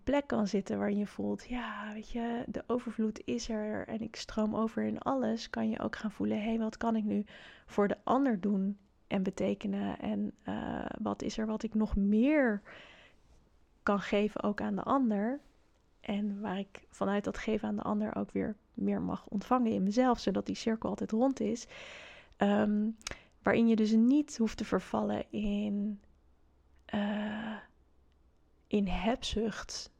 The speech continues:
in, in greediness, in het moeten grijpen, graaien. Ehm, maar juist helemaal erop kan vertrouwen dat er altijd genoeg is voor iedereen op het moment dat jij goed zorgt voor jezelf. Luister naar wat jij nodig hebt.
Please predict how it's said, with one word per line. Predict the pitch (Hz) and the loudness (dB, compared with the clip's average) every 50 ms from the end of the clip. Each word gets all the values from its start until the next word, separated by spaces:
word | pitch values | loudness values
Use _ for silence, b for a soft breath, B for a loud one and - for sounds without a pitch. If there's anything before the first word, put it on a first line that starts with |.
| _ _ | _ _
in, | - - 226 202 202 202 | -10 -6 -2 -2 -2 0
in | - 214 214 202 208 | 0 0 2 2 2
greediness, | - 214 214 240 262 247 220 185 180 185 202 202 - - | 2 4 4 4 4 4 2 2 0 0 -2 -2 -4 -4
in | - 190 202 208 202 202 208 | -2 -2 0 0 0 0 -2
het | - - - | -2 -2 -2
moeten | 208 208 - 208 | -2 0 0 -2
grijpen, | - - - 214 226 233 254 247 - 190 | -4 -2 0 2 4 4 4 4 2 -2
graaien. | - - 214 208 208 220 240 269 208 190 214 220 B B B B B B B B B B | -2 -2 0 2 2 2 2 2 2 0 -2 -4 B B B B B B B B B B
Ehm, | - 202 202 202 202 202 - - - | -2 0 2 2 2 0 -2 -6 -4
maar | - 202 214 | -2 0 2
juist | 208 220 220 214 214 - - | 2 2 2 2 0 0 -2
helemaal | 202 202 208 226 247 269 277 262 254 240 220 214 220 208 208 202 202 208 208 214 220 - _ _ - | -2 0 2 4 4 4 4 4 2 2 2 2 2 2 2 2 2 2 0 0 -4 -8 _ _ -4
erop | - 208 214 208 - | 0 0 0 0 2
kan | - 208 202 | 0 -2 0
vertrouwen | - 202 - - 214 226 247 247 226 220 | -2 -6 -4 2 2 4 4 4 2 2
dat | 208 208 - | 0 -2 -2
er | - - - | -4 -4 -2
altijd | - 226 247 285 - 277 247 - | 0 0 0 2 0 0 -2 -2
genoeg | - - 220 208 240 240 - | 0 0 2 2 2 2 2
is | - 214 - - | -2 -2 -2 -4
voor | - - - | -6 -6 -4
iedereen | - - 233 226 214 202 208 214 220 220 208 | -2 -2 0 2 0 2 2 2 2 2 2
op | 202 202 | 0 -2
het | 208 208 | -4 -2
moment | 214 214 214 208 220 226 226 | -2 0 0 2 2 0 0
dat | 226 196 180 | -2 -2 0
jij | 220 220 220 214 | 0 0 0 -2
goed | - - 240 233 - | -2 -2 -4 -4 -2
zorgt | - 208 202 202 - - | 0 0 0 0 -4 -8
voor | - - 196 202 | -6 -4 -2 -2
jezelf. | 196 214 208 233 233 240 233 226 | -2 0 2 2 2 2 2 0
Luister | 208 214 220 220 - 226 | 0 0 0 -2 -4 -4
naar | 208 208 202 | -4 -4 -4
wat | 214 196 - | -4 -6 -6
jij | - 214 | -4 -4
nodig | 208 214 226 233 233 226 - | -2 0 0 0 -2 -4 -6
hebt. | - 208 214 - B | -6 -6 -8 -8 B